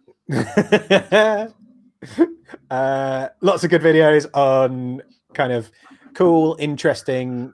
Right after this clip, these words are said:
topics. Um, really good kind of, um, just fun, interesting shit. Uh, like I said, there's a, goes back to what we were saying earlier on. Like, there's a lot of stuff on there that,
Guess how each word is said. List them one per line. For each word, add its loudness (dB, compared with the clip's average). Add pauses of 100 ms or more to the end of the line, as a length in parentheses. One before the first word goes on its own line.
(120)
topics. -6
Um, -8
really -2
good -6 (460)
kind -2
of, -4 (260)
um, -4 (600)
just -12
fun, -4 (180)
interesting -6
shit. -10 (360)
Uh, -2 (100)
like -6
I -8
said, -4
there's -2
a, -2 (380)
goes 4
back 0
to -6
what -2
we -8
were -10
saying -4
earlier -4
on. -4
Like, -8
there's -6
a 2
lot -2
of -8
stuff -4
on -4
there -6
that, -8